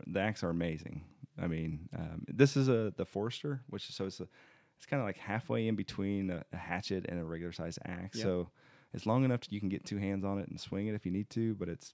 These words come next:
Speaker 1: s-, short enough to where you can do it one-handed if you need to as well.
Speaker 2: Yeah.
Speaker 1: Um, and it's sharp as all get out. So
Speaker 2: Yeah, you could probably clean a deer with that thing, couldn't you?
Speaker 1: I, I could literally shave the hair off my arms with it
Speaker 2: Holy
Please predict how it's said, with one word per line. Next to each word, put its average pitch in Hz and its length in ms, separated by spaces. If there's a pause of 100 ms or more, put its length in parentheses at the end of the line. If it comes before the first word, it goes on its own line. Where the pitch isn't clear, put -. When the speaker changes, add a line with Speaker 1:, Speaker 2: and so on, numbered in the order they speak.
(160)
Speaker 1:
s-, - 160 (180)
short 131 280
enough 110 280
to 90 80
where 87 120
you 90 80
can 90 120
do 90 120
it 82 80
one-handed 90 460
if - 140
you 85 60
need 87 180
to 90 100
as 85 120
well. 85 200
Speaker 2:
Yeah. 123 120 (640)
Speaker 1:
Um, 80 140 (400)
and 80 200
it's - 200 (300)
sharp - 340
as 78 100
all 78 120
get 76 180
out. - 200 (320)
So - 220
Speaker 2:
Yeah, 190 100
you 123 140
could 131 120
probably 143 380
clean 135 240
a 123 60
deer 151 200
with 135 120
that 104 140
thing, 95 200
couldn't 117 220
you? - 80 (200)
Speaker 1:
I, 107 340
I 117 120
could 101 240 (100)
literally 98 320
shave 92 340
the 87 100
hair 82 200
off 80 160
my 78 140
arms 78 360
with 78 180
it - 120
Speaker 2:
Holy 117 380